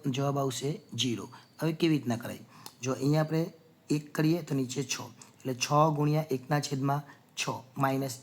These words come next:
એક, એટલે આ છ, છ નીકળી જાય તો એક ઓછા એક, એટલે જવાબ આવશે ઝીરો. આગળ, જો બે ચલો એક્સ અને વાયની પ્રત્યેક જોડ માટે આરએક્સ બરાબર આરવાય થઈ તો આરની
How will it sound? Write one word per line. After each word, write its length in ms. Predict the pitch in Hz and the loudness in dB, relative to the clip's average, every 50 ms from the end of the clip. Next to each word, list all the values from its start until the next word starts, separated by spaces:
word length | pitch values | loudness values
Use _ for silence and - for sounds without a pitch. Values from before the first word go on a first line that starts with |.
| 123 117 | -2 -2
એક, 80 | 117 - - - - | -2 -4 -10 -10 -4
એટલે 140 | - 131 131 131 | 0 2 2 2
આ 60 | 127 127 | 0 -2
છ, 40 | - - 147 151 147 | -2 0 0 0 0
છ 40 | - - 156 | 0 0 0
નીકળી 240 | 156 156 170 185 165 135 | 2 4 4 4 4 4
જાય 140 | 120 123 120 - - - - - - | 2 0 -2 -6 -12 -18 -18 -6 -2
તો 40 | 143 135 139 | 0 2 2
એક 160 | 151 151 - 151 147 | 2 0 0 -2 -2
ઓછા 220 | 147 - 156 156 156 | 0 0 2 2 2
એક, 140 | 139 123 - | 0 0 -2
એટલે 140 | - 131 127 117 123 | -2 -2 -2 0 0
જવાબ 180 | 127 131 131 131 | 2 2 2 2
આવશે 260 | 123 120 123 135 139 156 160 - - _ _ - - - - | 0 0 -2 -2 -4 -4 -4 -8 -14 _ _ -20 -8 -6 -4
ઝીરો. 280 | - 123 110 - - - - - - - - - - - - - - - - - _ - - _ _ _ _ | -2 -2 -4 -6 -10 -16 -20 -20 -20 -20 -20 -20 -20 -20 -20 -20 -20 -20 -20 -20 _ -20 -20 _ _ _ _
આગળ, 260 | - 139 135 127 - - - - - - - 120 | 2 2 2 0 -4 -6 -12 -20 -14 -10 -2 2
જો 80 | 165 156 147 - - - - | 2 2 2 -2 -8 -2 2
બે 120 | 147 160 180 190 185 - | 4 4 4 4 4 4
ચલો 240 | 180 160 139 113 - - - - - - - - - - 147 | 2 2 2 0 -4 -10 -16 -20 -20 -20 -20 -18 -2 0 0
એક્સ 200 | 170 - - - 185 | 0 0 0 -2 0
અને 120 | 180 180 170 151 | 2 4 4 6
વાયની 280 | 147 147 151 156 156 151 - | 6 6 6 6 4 4 2
પ્રત્યેક 400 | 151 143 - - - 185 180 160 147 | 0 0 0 0 2 2 4 4 4
જોડ 140 | 160 160 156 147 | 4 4 4 2
માટે 180 | 127 113 - - - - - - - - - - 131 | 2 0 -2 -8 -12 -14 -18 -20 -20 -16 -2 2 4
આરએક્સ 240 | 135 147 175 175 - - 160 | 4 4 4 2 0 2 4
બરાબર 260 | 160 160 160 165 170 160 - 135 | 6 6 6 4 2 2 2 4
આરવાય 280 | 135 143 156 160 156 - - | 4 4 4 4 2 2 0
થઈ 160 | 127 120 120 120 - - - - | -2 -2 -2 -4 -10 -14 -14 0
તો 100 | - 175 143 | 6 8 8
આરની 360 | 127 131 131 143 156 165 | 8 8 6 6 4 4